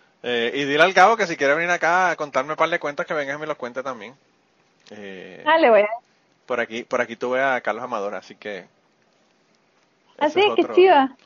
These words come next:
Speaker 1: ese es otro, otro episodio que puedes escuchar. Probablemente las historias ya las conoces todas porque ustedes allá comparten, pero bueno. Eh,
Speaker 2: Ay, me encantaría.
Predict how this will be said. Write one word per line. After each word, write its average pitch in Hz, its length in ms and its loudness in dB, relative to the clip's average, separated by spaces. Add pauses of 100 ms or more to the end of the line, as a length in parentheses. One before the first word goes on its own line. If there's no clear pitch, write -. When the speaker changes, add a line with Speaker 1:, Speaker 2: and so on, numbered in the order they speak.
(120)
Speaker 1:
ese 120 180 -10
es 123 60 -8
otro, 117 380 -6
otro 101 200 -8
episodio 110 320 -8
que 117 80 -14
puedes 101 180 -8
escuchar. 110 420 -16
Probablemente 139 360 0
las 143 100 2
historias 123 300 -4
ya 120 80 0
las 113 100 -4
conoces 120 320 -12
todas 113 240 -4
porque 101 220 -16
ustedes 101 280 -6
allá 101 200 -6
comparten, 107 420 -12
pero 90 200 -10
bueno. 85 160 -12 (1500)
Eh, 98 360 -14
Speaker 2:
Ay, 247 100 -14
me 220 80 -14
encantaría. 214 440 -8